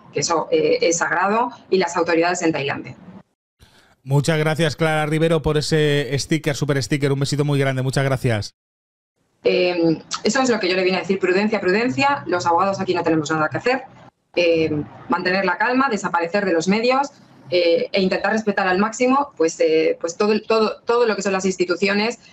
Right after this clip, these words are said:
Speaker 1: la policía, etcétera, de allí de Tailandia. Eso es lo que yo le, lo que yo le comenté.
Speaker 2: Sí, hubo tanta gente que le comentó lo mismo que tú,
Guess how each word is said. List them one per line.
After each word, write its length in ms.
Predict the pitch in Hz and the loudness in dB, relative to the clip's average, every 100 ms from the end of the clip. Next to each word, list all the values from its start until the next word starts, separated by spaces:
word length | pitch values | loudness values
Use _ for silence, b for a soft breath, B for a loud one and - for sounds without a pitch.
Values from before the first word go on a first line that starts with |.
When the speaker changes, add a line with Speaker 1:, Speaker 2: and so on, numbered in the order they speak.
| B | B
Speaker 1:
la 140 | 156 | -2
policía, 260 | 165 165 208 | 0 0 -2
etcétera, 300 | 196 202 196 | -2 -2 -2
de 80 | 156 | -2
allí 120 | 160 | -2
de 80 | 147 | -4
Tailandia. 340 | 160 - - | -4 -4 -2
Eso 120 | - | 0
es 80 | 196 | 0
lo 80 | - | 0
que 100 | 151 | 0
yo 140 | 165 | 2
le, 180 | 151 147 - - | 0 -2 -8 -4
lo 140 | 165 | 0
que 80 | 160 | 2
yo 80 | 151 | 0
le 80 | |
comenté. 300 | 139 - - B B B | -4 -12 -14 B B B
Speaker 2:
Sí, 260 | 127 131 | -2 0
hubo 160 | 151 175 | 2 2
tanta 240 | 185 160 156 | 2 0 -2
gente 480 | 156 143 127 - - _ _ - 107 | -2 0 -2 -2 -10 _ _ -20 -8
que 220 | 123 117 120 | -2 -2 0
le 140 | 120 | 0
comentó 240 | 117 120 | 0 0
lo 60 | 143 | 0
mismo 220 | 131 123 | 2 0
que 80 | 104 | 0
tú, 260 | 120 123 | 0 -2